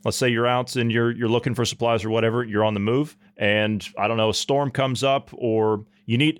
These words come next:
let's just say you need to get off the, uh, you need to get off the beaten path, you need to get off the road. Why would you build shelter when you can get into a building? You know, you don't wanna break out windows. You don't wanna smash open a door because that's gonna give away your position of where you are. Maybe some other people that are not too friendly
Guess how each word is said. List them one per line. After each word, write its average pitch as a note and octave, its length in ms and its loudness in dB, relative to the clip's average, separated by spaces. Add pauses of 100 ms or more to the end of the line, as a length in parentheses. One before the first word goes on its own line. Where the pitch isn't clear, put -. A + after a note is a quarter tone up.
let's C#3 160 0
just - 180 -2
say D3+ 140 2
you C3 100 0
need B2+ 160 0
to A2 60 -4
get A#2 140 0
off A2+ 260 0
the, G#2+ 240 2
uh, G2 260 2
you B2 80 -6
need A#2+ 120 2
to G#2+ 60 -6
get A#2 100 0
off G#2+ 180 0
the G#2+ 60 -6
beaten A2+ 260 -2
path, G2+ 300 0
you G#2+ 60 -4
need G#2 120 0
to F2+ 80 -6
get G2 80 0
off G2 180 2
the G2+ 60 -8
road. F#2+ 260 -2 (120)
Why A2+ 300 0
would D3+ 180 -2
you B2 240 0 (200)
build C3+ 260 0
shelter A2 400 0
when G#2+ 160 2
you G#2 120 2
can G2+ 320 0 (200)
get G#2+ 140 2
into G2+ 180 0
a F#2 60 0
building? F#2+ 420 -2 (200)
You G2 80 -2
know, F#2+ 180 2
you A#2 100 0
don't A#2 120 2
wanna A2 120 0
break A2 320 -2
out A2 200 0
windows. G2+ 600 0 (200)
You G#2 100 -2
don't A2 80 0
wanna A2+ 140 0
smash A2+ 340 0
open A2+ 220 -2
a G#2+ 40 -4
door A2 200 2
because G2 240 -2
that's G2+ 160 -2
gonna G#2 140 0
give F#2+ 180 0
away G2 260 0
your G2+ 160 -2
position G2+ 460 -2
of F#2+ 80 -4
where F#2 140 0
you G2 160 -2
are. F#2+ 280 0 (180)
Maybe G2 240 2
some G#2+ 180 -2
other G#2 120 0
people A2+ 300 -2
that G#2+ 100 2
are G2+ 60 0
not B2+ 200 0
too G#3 120 -4
friendly D3+ 480 0